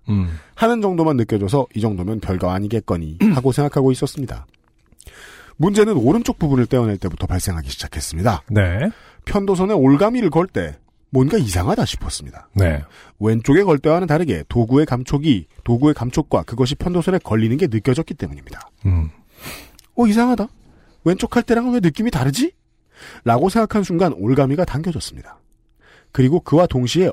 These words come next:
Speaker 2: 엄청난 통증이 오더군요. 정말 꽥 소리를 지르고 싶었습니다. 하지만 입을 벌리기 위한 도구를 입에 문 상태이고 혀는 다른 도구로 꽉 눌려져 있으니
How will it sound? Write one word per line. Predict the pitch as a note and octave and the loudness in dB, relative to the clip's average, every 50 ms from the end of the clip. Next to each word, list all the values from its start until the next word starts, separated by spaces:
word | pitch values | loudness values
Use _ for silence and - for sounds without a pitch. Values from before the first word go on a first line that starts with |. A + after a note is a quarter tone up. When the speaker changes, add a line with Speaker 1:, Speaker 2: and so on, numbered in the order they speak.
| - | -2
Speaker 2:
엄청난 | - G2 B2+ D3 - - G3+ G#3+ G#3+ A3 A3+ A3 | -2 -2 -2 0 0 0 0 0 2 2 0 0
통증이 | A3 - A3+ A3 F#3+ - G#3+ G3 G3 | 0 -2 -4 -4 -4 -4 -2 0 2
오더군요. | F#3+ E3 E3 E3 F3+ G3 F3+ G#2+ D#2+ C2+ - _ _ _ _ _ - _ - | 4 4 4 2 2 2 0 -2 -4 -6 -14 _ _ _ _ _ -20 _ -8
정말 | - - C#3 C#3+ D3+ G3 F#3 C3 - - | -4 -2 -2 0 2 0 0 0 -2 -4
꽥 | - - - - | -4 -4 -4 -4
소리를 | - A#3+ A3+ G#3 G3+ G#3 | -4 -2 -2 0 -2 -2
지르고 | F#3 F3+ G3 F3+ F3 F#3 | -2 -2 -2 -2 -2 -2
싶었습니다. | - - - G3 - - E3+ B2 D2 - - - _ _ _ _ _ _ _ _ _ - - - - - _ - | -2 -2 -4 -6 -6 -6 -8 -8 -8 -10 -12 -16 _ _ _ _ _ _ _ _ _ -20 -20 -20 -20 -20 _ -4
하지만 | - G3 E3+ F#3 F#3+ F3 C3+ A#2 | -2 0 0 2 0 2 2 2
입을 | C3 D#3+ F#3 | 2 2 0
벌리기 | - - G#2+ A2+ C3+ D#3+ F3 E3+ F3+ | 0 0 0 2 2 2 2 0 0
위한 | F#3 F#3 F#3 A#2 | 0 0 0 0
도구를 | - D3 D3 D3 E3 E3+ D#3+ | 0 0 2 2 2 2 2
입에 | C3 C3 E3 E3+ | 2 2 2 2
문 | C#3 C#3+ D#3 | 2 0 0
상태이고 | E3 F3 F#3 F3+ - F#3+ F3+ F3+ D3 C3 G#2 - | 0 -2 -2 0 0 0 0 2 0 0 -2 -2
혀는 | - F3 F#3 F#3 D#3+ C#3 | -2 -2 -2 -2 -2 -2
다른 | - A2 C3 D3 D3+ | 0 0 0 0 2
도구로 | D3+ D#3 D#3 E3 E3 - | 2 2 2 2 2 2
꽉 | - - F3 D#3+ C#3+ | 2 2 0 2 2
눌려져 | C3+ C#3 D3+ D#3 D3 D3+ | 4 4 4 4 4 2
있으니 | D3+ C#3+ - F3 F3 F3 C#3+ G2+ | 0 0 -2 -2 0 2 2 2